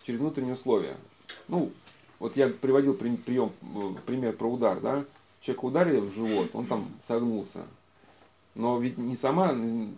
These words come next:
по себе боль на него воздействует. Боль действует через его, ну, сознание, да? Если сознание человека, например, который уже, уже испугался, то он будет думать, как бы в следующий раз мне по животу не получить, да?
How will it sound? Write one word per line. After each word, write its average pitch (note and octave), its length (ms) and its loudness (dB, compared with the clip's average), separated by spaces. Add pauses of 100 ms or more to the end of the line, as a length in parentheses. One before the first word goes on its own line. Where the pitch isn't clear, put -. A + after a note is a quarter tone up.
по A#2 100 -8
себе B2 400 0
боль A2+ 400 4
на G#2+ 100 0
него G#2 200 0
воздействует. G#2 640 -2
Боль D3 340 0
действует D#3 320 0
через A#2+ 200 -6
его, B2+ 300 0
ну, B2 200 -2
сознание, A#2+ 520 -2
да? C#3+ 260 -4 (1200)
Если C#3 300 2
сознание D3 460 2
человека, C#3+ 280 0
например, C3+ 400 0
который C3+ 300 2
уже, B2 220 -2 (140)
уже A#2+ 220 0
испугался, F3+ 640 0 (240)
то C3+ 80 2
он D#3+ 100 0
будет C#3+ 200 0
думать, C#3+ 280 -2
как C3+ 180 4
бы B2 80 -4
в - 60 -14
следующий C3 300 -4
раз A2 160 0
мне G#2 100 -6
по G2+ 160 -8
животу A2 300 -2
не G#2 100 -6
получить, G#2+ 440 -8
да? C#3 240 -2